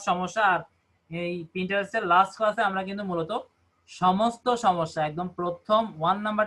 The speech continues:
টপিক থেকে শুরু করে লাস্ট দশ নাম্বার পর্যন্ত যত সমস্যা আছে, আমরা চেষ্টা করবো দুই ঘন্টা আপনাদের সমস্যা নিয়ে আলোচনা করতে, ঠিক আছে?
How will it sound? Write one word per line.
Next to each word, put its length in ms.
টপিক 320
থেকে 140
শুরু 260
করে 260
লাস্ট 320
দশ 260
নাম্বার 200
পর্যন্ত 280
যত 140
সমস্যা 300
আছে, 160
আমরা 180
চেষ্টা 300
করবো 200
দুই 220
ঘন্টা 260
আপনাদের 240
সমস্যা 480
নিয়ে 140
আলোচনা 320
করতে, 260
ঠিক 140
আছে? 200